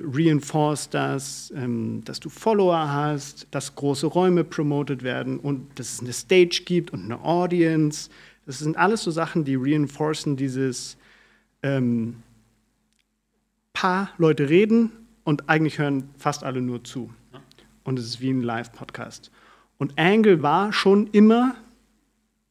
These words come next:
Speaker 1: und wird auch weiterhin sein, ähm, mit dem Ziel, ein richtig gutes Gespräch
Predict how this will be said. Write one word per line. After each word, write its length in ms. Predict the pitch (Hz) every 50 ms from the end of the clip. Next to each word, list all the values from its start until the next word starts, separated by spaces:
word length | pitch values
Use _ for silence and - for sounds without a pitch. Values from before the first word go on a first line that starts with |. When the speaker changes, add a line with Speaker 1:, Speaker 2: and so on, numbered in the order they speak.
| _ _ _ - -
Speaker 1:
und 320 | 165 160 - - 156 139
wird 240 | 139 185 214 214 -
auch 160 | 185 180 -
weiterhin 540 | - 151 147 165 185 185 180 165 170 175 165
sein, 480 | 143 131 139 127 143 156 170 190 196 - - _ _ _ _ _ _ _ _ _ _ _ _ _ _ _ _ _ _ _ -
ähm, 560 | 143 135 135 135 135 135 135 127 127 135 - _ - _ _ _ _ _ _ _ _ _ _ _ _ _ _ _ -
mit 160 | 156 135 139
dem 220 | 151 135 135 139
Ziel, 480 | - - - 185 196 202 202 202 208 208 - - _ -
ein 120 | 151 143
richtig 460 | 135 156 185 - - 190 160 - -
gutes 320 | - 156 160 156 175 165 -
Gespräch 540 | - 139 - - 135 139 147 156 - -